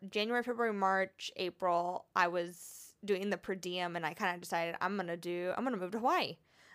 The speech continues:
I'm gonna keep moving west." So I got my Hawaii license and moved out here, and that leads us to present day Anne Marie. Um, I would say on a scale of one to ten, I'm a, I'm at a ten because I'm alive, I'm healthy, I'm grateful.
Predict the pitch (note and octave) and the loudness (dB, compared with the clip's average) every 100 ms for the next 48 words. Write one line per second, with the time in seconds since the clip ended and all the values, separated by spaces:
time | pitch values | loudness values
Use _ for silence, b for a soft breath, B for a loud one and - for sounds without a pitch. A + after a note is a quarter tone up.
0 | b A3 A3 A#3 A3 A3+ A3 G#3+ G#3+ E3+ | b -2 -2 -2 -2 0 0 0 0 0
1 | - F#3 F3+ F#3 G3 G3 F#3 F#3+ G#3+ A3 | 0 0 2 2 2 2 4 4 4 2
2 | A3 A3 G3+ G3 F#3+ F#3 F#3 G3+ F#3+ G3 | -4 -4 -4 0 4 4 4 0 0 0
3 | B B B G3+ A3+ A3 A3+ A#3 A#3 A3+ | B B B 2 2 4 0 2 4 4
4 | - F#3 G#3 A3 A3+ G3 G3+ G#3 F#3+ G3 | 2 -2 2 2 0 -2 0 2 2 -2
5 | F3 F3 E3+ D#3 C#3+ C#3+ - - b b | -4 -4 -2 -2 -2 -2 -4 -10 b b
6 | b b b - A#3 A#3 A#3 - C#4 E4+ | b b b 12 12 12 10 12 12 12
7 | - F#4+ F#4 E4+ E4 - D4+ C#4+ A#3+ A#3 | 8 10 10 8 6 6 8 8 10 6
8 | A#3+ A#3 - A3 A3 A#3 - A#3 A#3 A#3 | 6 2 2 4 4 2 2 4 4 6
9 | A#3 B3 B3+ B3 - C#4 E3 - G#3 G#3+ | 6 8 6 4 0 0 0 -6 -4 0
10 | G#3 G3+ G3+ G#3 A3+ A3+ G#3 G3+ G3 F#3+ | 2 2 4 6 6 6 2 0 0 0
11 | G3 F3 F3+ F#3 - - - | -4 -4 -2 -2 -2 -8 -10